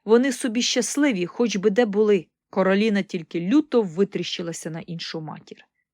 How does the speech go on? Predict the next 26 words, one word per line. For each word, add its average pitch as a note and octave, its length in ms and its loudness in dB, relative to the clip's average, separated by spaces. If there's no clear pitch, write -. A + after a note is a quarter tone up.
«Я A3 340 4
доведу C#4 540 2
тобі», A3+ 400 -2
пообіцяла F3 680 -6
інша E3 380 -8
мати A#3 380 -4
й G#3 200 -6
провела F3+ 500 -2
по E3+ 140 -8
дзеркалу F#3 540 -4
своїми E3 360 -10
довгими E3+ 680 -4
білими D#3+ 440 -8
пальцями, D#3 680 -8
ледь F3 260 -6
торкаючись G#3 880 -2
ними E3+ 200 -10
поверхні. E3 760 -14
Воно A3+ 320 0
затуманилося, F3 1000 -4
мов G#3+ 180 0
дихнув B3 440 -2
на A#3 120 0
нього B3 280 -2
який G#3+ 360 -4
дракон, F3 640 -6